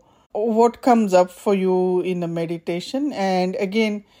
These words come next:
we do not hang on to that. We never hang on to the, what's come up for meditation, but you will also notice that over the period of time,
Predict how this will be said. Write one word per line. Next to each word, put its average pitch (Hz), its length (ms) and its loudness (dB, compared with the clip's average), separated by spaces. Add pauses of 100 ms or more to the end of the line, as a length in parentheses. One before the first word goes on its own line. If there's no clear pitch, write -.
(240)
we 226 100 -2
do 247 100 -2
not 247 220 -2
hang 214 340 -2
on 196 340 2
to 240 180 -2
that. 233 340 0
We 208 180 -4
never 196 460 -2
hang 190 320 -4
on 175 280 -4
to 175 600 -6
the, 170 460 0
what's 175 280 -6
come 170 280 -6
up 170 160 -10
for 202 100 -10
meditation, 220 680 -2
but 208 220 0 (380)
you 226 100 -2
will 220 120 2
also 226 300 2
notice 220 580 -2
that 180 540 0
over 185 360 0
the 185 100 -4
period 254 320 -2
of 220 200 -2
time, 165 500 -6